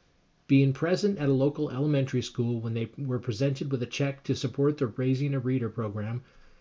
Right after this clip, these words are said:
and having the kids do a song and dance routine to entertain us. These are the things that brought me to Masonry.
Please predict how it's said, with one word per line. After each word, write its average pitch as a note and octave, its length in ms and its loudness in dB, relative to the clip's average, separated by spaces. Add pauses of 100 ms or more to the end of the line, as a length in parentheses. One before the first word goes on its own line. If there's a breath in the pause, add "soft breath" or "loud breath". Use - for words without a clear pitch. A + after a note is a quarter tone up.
(120 soft breath)
and C#3 120 4
having E3+ 160 2
the D#3 80 -2
kids D3+ 260 -2
do C3+ 120 4
a A#2 40 2
song D3 320 -2
and D3+ 100 0
dance C#3 320 0
routine C3 340 0
to C3 80 -2
entertain A#2 420 -4
us. - 240 -14 (640 soft breath)
These E3+ 320 4
are F3+ 40 2
the D#3+ 160 -2
things B2+ 340 -2
that G#2 180 -6
brought B2 220 -4
me C#3+ 100 0
to C3+ 60 2
Masonry. F#2+ 540 -6